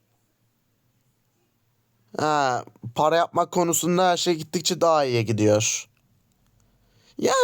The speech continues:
ben arkadaş canlısı bir adam. Öyle baby falan vesaire kullanırım diyor. Onu sevmiyorum ama öyle o şekilde değil yani. Ya iyi, tamam, ne, nasıl diyorsan.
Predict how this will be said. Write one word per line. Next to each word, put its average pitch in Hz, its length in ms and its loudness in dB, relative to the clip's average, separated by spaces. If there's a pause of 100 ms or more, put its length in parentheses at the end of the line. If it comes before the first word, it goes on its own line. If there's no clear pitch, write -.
ben 466 160 2
arkadaş 415 340 2
canlısı 185 420 0
bir 160 60 6
adam. 143 300 2
Öyle 156 320 4
baby 156 220 2
falan 156 340 0
vesaire 147 380 2
kullanırım 135 460 0
diyor. 113 240 2 (320)
Onu 220 220 2
sevmiyorum 180 420 2
ama 190 200 4
öyle 180 140 4
o 180 60 2
şekilde 180 460 0
değil 151 160 4
yani. 107 440 2 (480)
Ya 156 240 4
iyi, 175 240 2
tamam, 160 260 0
ne, 139 420 -2
nasıl 160 260 -2
diyorsan. 120 440 2